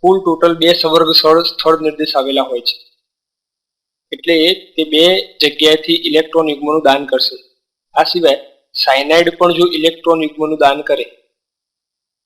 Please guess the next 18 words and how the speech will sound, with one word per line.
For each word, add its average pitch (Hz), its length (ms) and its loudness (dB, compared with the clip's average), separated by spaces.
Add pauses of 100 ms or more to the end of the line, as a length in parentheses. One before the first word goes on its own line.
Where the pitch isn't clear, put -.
(460)
તો 160 80 -2
તમે 165 220 0
જોઈ 165 220 2
શકો 185 280 0
છો 117 160 -4 (240)
કે - 80 -8
આ - 220 0
તમે 160 220 -2
ચક્ર 170 480 0
પ્રકારની 180 420 0
એક 170 100 -6
પ્રકારની 160 300 -2
રચના 143 300 -2
દેખ-, 135 300 -6
દર્શાય 131 360 0
છે. - 200 -8 (600)
આ 170 120 4
રચનાને 147 520 0